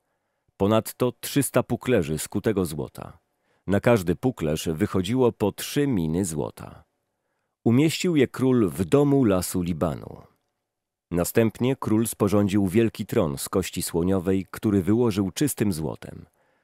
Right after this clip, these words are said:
Tron miał sześć stopni i z tyłu oparcie z owalnym zwieńczeniem oraz poręcze po obu stronach siedzenia, a przy poręczach stały dwa lwy. Na sześciu stopniach stało tam po obu stronach dwanaście lwów.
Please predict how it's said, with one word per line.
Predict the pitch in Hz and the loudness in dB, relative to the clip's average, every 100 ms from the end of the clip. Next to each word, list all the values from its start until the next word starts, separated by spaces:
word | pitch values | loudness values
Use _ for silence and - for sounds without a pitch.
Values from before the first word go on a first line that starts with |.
| _ _ _ | _ _ _
Tron | 135 147 165 | 2 4 4
miał | 147 127 | 2 2
sześć | 110 - 143 - | 0 0 0 -2
stopni | - - 107 - 71 69 73 - | -4 -2 -2 -4 -10 -8 -8 -6
i | 104 | -4
z | - | -4
tyłu | - 131 110 - | -2 2 2 0
oparcie | 95 113 113 - 110 | -2 0 -2 0 0
z | - | 0
owalnym | 101 101 123 127 120 | 0 0 0 2 0
zwieńczeniem | 92 92 92 123 98 73 71 - _ - | 0 0 0 -2 -4 -2 -6 -8 _ -2
oraz | 113 110 | 2 2
poręcze | - 123 127 92 - 85 | 0 0 0 0 -2 -2
po | 95 | 0
obu | 101 90 95 | 0 0 -4
stronach | - 107 101 85 | -2 -2 0 -2
siedzenia, | - 85 82 65 58 65 _ _ _ _ | -6 -4 -4 -6 -12 -18 _ _ _ _
a | 82 85 | -4 -4
przy | - 117 | -2 -4
poręczach | - 92 107 113 113 107 | 0 0 0 -2 -4 -4
stały | - - 95 85 78 | -6 -4 -2 -2 -4
dwa | 78 98 | -4 -2
lwy. | 110 76 62 - _ _ _ _ _ _ _ _ - | -2 -4 -10 -14 _ _ _ _ _ _ _ _ -2
Na | 101 | 0
sześciu | 107 131 - 92 | 2 2 0 -4
stopniach | - 107 - 127 123 - | 0 -2 0 -2 -2 -6
stało | - 139 143 135 | -4 -2 0 0
tam | 127 117 | 0 -2
po | - 110 | 0 2
obu | 135 131 139 | 2 0 -2
stronach | - 104 101 98 90 | -2 0 2 0 -2
dwanaście | 82 104 120 113 - 95 | -4 -2 -2 -2 -2 -2
lwów. | 76 64 - - | -2 -8 -12 -20